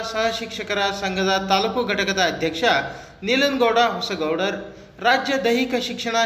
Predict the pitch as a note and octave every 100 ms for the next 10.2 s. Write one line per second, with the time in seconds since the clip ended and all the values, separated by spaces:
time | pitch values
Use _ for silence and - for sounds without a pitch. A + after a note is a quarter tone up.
0 | A3+ A3+ - - G#3 G3+ G3+ G3 G3+ G3
1 | G3 F#3+ G#3+ B3 G#3+ G3 F#3+ F#3+ F3 C3+
2 | D#3 D#3 A#3+ D#3+ A#2+ - - - - F3
3 | G#3+ F3+ F#3 - F#3+ - E3 F3 G3 -
4 | - - - A3 B3+ D4 D4 C#4 A3+ B3+
5 | C4 B3 A#3+ A#3+ - A3+ A3+ A3+ G3 F3+
6 | F#3+ F#3+ F#3+ C4+ F3 E3+ - - F3 C4+
7 | D4 - A3 G#3 G#3 F3+ F#3+ A3+ G3+ -
8 | - - - A#3+ B3 D4+ D4 C#4+ C4 B3+
9 | A3 F#3 G#3 - A3 A3 A3 A3 B3 B3+
10 | A#3